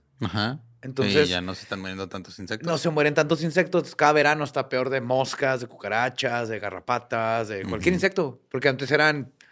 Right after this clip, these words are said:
Speaker 2: mes y medio, dos meses de un frío constante a cero, menos tantos grados.
Speaker 1: Sí, que los
Speaker 2: Y se morían la
Speaker 1: Ujú.
Speaker 2: gran mayoría.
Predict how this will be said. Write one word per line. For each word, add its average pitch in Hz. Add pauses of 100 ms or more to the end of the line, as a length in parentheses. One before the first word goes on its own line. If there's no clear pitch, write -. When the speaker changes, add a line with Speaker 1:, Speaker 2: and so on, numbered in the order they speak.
(440)
Speaker 2:
mes 143
y 170
medio, 143
dos 127
meses 139
de 127
un 123
frío 139
constante 123
a 98
cero, 127
menos 110
tantos 123
grados. 139
Speaker 1:
Sí, 113
que -
los 90
Speaker 2:
Y 135
se 135
morían 117
la 113
Speaker 1:
Ujú. 110
Speaker 2:
gran 107
mayoría. 110